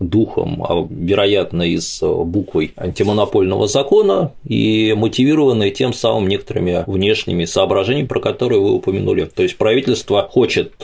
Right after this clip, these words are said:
кое-чего добиться от ритейлеров, добиться в том числе и вот в этот предвыборный период. Отчасти поэтому проверка проводится в тот период, когда обычно проверок нет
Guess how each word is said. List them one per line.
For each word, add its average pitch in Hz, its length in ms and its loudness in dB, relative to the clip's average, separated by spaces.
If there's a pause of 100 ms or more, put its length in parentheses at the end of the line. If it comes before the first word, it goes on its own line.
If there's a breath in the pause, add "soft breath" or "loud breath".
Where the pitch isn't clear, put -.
(140)
кое-чего 95 480 2
добиться 85 680 0
от - 240 -8
ритейлеров, 151 840 2
добиться 95 500 0
в - 60 -6
том 104 220 0
числе 95 380 0
и 90 40 2
вот 90 180 0
в 95 60 2
этот 87 280 0
предвыборный 92 600 2
период. 131 520 2 (360 loud breath)
Отчасти - 460 0
поэтому 104 680 2
проверка 98 460 2
проводится 95 540 0
в - 40 -12
тот - 200 0
период, 117 340 2
когда 92 240 0
обычно 92 520 0
проверок 107 500 0
нет 147 300 0